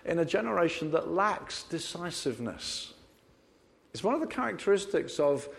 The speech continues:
what's called the postmodern generation. Part of being this culture is you don't make decisions quickly. You kind of hang loose is the feel of the age. "Well, what, what, are you gonna come?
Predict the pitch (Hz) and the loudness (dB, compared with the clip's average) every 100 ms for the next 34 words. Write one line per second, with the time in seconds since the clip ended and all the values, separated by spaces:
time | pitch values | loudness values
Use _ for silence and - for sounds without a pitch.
0 | - - - - 143 139 120 - - 165 | -6 -4 -4 0 0 2 -2 -4 2 2
1 | 156 - - - - - - 131 139 139 | 2 -2 -10 -14 -20 -20 -14 -4 0 0
2 | 139 127 131 131 - - 131 123 123 120 | 2 0 -2 -8 -6 0 0 2 2 2
3 | - - - - - - _ _ _ _ | -2 -10 -14 -20 -20 -20 _ _ _ _
4 | _ _ _ _ _ _ _ 175 277 240 | _ _ _ _ _ _ _ 0 0 0
5 | - 180 175 170 - - _ _ 170 160 | 0 0 0 -6 -14 -20 _ _ 0 0
6 | - 147 139 - 120 - 139 135 - 170 | 2 2 2 0 -2 2 2 2 -2 -4
7 | 175 233 208 185 165 - 147 - 170 147 | 0 0 0 -2 -4 -4 -4 -2 -2 -2
8 | 117 - 151 - 98 82 - - - - | -6 -2 -2 -2 -8 -8 -12 -16 -20 -20
9 | - _ - 151 - 311 311 185 - - | -20 _ -4 -4 -2 -4 -2 -4 -4 -2
10 | 226 202 190 208 165 - - - - - | 0 2 8 10 10 4 -6 -8 -12 -20
11 | - - 123 - 113 - 139 110 - 113 | -12 -6 -4 -4 -2 2 4 2 -2 -6
12 | 95 80 - - - - _ _ _ _ | -6 -10 -14 -18 -18 -20 _ _ _ _
13 | _ _ 160 170 220 196 185 190 180 175 | _ _ -2 2 4 4 4 6 8 6
14 | - 220 262 | 2 2 2